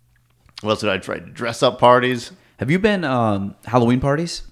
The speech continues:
Speaker 1: Halloween parties are great. I look forward to that every year.
Speaker 2: There,
Speaker 1: Yep.
Speaker 2: there's one. What do you, do you have one that you normally go to?
Speaker 1: Different people have been to have one, yeah. And I've tried that. I didn't do that myself, and someone else has that. I don't wanna take that from them. And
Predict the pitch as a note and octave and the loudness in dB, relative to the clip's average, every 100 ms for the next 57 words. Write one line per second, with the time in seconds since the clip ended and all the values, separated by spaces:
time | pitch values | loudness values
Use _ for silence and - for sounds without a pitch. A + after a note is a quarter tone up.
0 | - F#2+ B2 C#3+ C#3+ D3 C3 A2 F#2+ G2+ | -6 2 4 4 4 2 2 0 -2 -4
1 | E2 A2 - B2 A#2 C3 - B2 G2+ F#2 | -4 -8 -8 -6 -4 -4 0 0 2 -2
2 | D#2 F2 E2+ C3+ G2 C#3 C#3+ C3+ C3+ C3 | -2 -4 0 0 4 2 2 -2 0 0
3 | B2+ D3+ E3 A2+ G#2+ A2+ C#3 A#2 A#2 B2+ | 0 -2 -4 -10 -18 -4 -4 0 0 0
4 | C3 C#3+ C3 A#2 A#2 A2+ G#2 A2 B2 D#3+ | -2 -6 -6 -4 -2 -2 -2 -2 -2 -6
5 | F3 - _ _ _ _ _ _ _ _ | -8 -12 _ _ _ _ _ _ _ _
6 | _ - A#2 D#3 F3 C#3+ C3+ B2+ A2+ G#2 | _ -18 0 0 2 -2 0 0 0 0
7 | G2 F#2 F#2+ F#2 E2+ F2+ E2+ D#2+ E2+ F2+ | 0 -4 -2 -2 -4 -6 -4 -4 -4 -2
8 | B2 A#2 A2 A2+ A2+ A#2+ A#2 G#2 - A2+ | 0 2 2 2 0 -2 0 -2 2 0
9 | G2+ F2+ A2 G#2+ A2 G2+ G#2 F#2 G#2 G2+ | 0 -4 -2 0 0 2 0 2 0 2
10 | G2+ F#2 G#2 G2+ G2 F#2+ - G2+ G2+ G2 | -4 -4 -6 -2 -2 -2 -4 -4 -2 -4
11 | F2 | -6